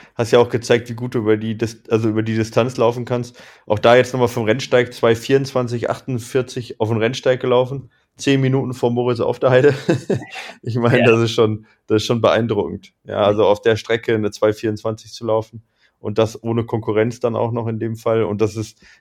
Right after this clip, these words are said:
Speaker 1: ist ja auch schon hart, dass man das sagen muss. Moritz ist ja echt ein sehr guter Läufer
Speaker 2: Ja,
Speaker 1: und,
Speaker 2: genau.
Speaker 1: äh,
Speaker 2: Ja.
Speaker 1: äh, dann, dann zu sagen, dass du da ohne Konkurrenz quasi unterwegs bist, weil du zehn Minuten vor ihm warst. Und ich habe zu dem Zeitpunkt den Moritz trainiert, also ich war sein Trainer, ja.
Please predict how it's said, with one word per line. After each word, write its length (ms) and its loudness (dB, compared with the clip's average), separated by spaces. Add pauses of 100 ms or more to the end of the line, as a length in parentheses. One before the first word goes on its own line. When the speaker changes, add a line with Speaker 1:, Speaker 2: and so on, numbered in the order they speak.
Speaker 1:
ist 100 -14
ja 60 6
auch 120 4
schon 200 -6
hart, 180 2
dass 140 -6
man 100 -2
das 140 -4
sagen 280 2
muss. 300 -6
Moritz 500 -4
ist 120 -12
ja 80 2
echt 180 -2
ein 60 -6
sehr 160 0
guter 240 -4
Läufer 300 0
Speaker 2:
Ja, 60 -2
Speaker 1:
und, 200 -4 (160)
Speaker 2:
genau. 220 2
Speaker 1:
äh, 80 0 (440)
Speaker 2:
Ja. 180 -14
Speaker 1:
äh, 240 2
dann, 320 0 (240)
dann 180 2
zu 160 -4
sagen, 340 4
dass 160 0
du 100 -10
da 120 4
ohne 240 2
Konkurrenz 540 0
quasi 220 2
unterwegs 420 -2
bist, 160 -10
weil 100 -2
du 80 -6
zehn 240 -4
Minuten 280 -4
vor 220 -2
ihm 160 -4
warst. 300 -2 (680)
Und 140 0
ich 100 2
habe 120 6
zu 100 -4
dem 180 2
Zeitpunkt 420 2
den 100 2
Moritz 300 2
trainiert, 380 0
also 140 2
ich 100 -6
war 120 2
sein 200 -2
Trainer, 420 -4 (100)
ja. 220 -8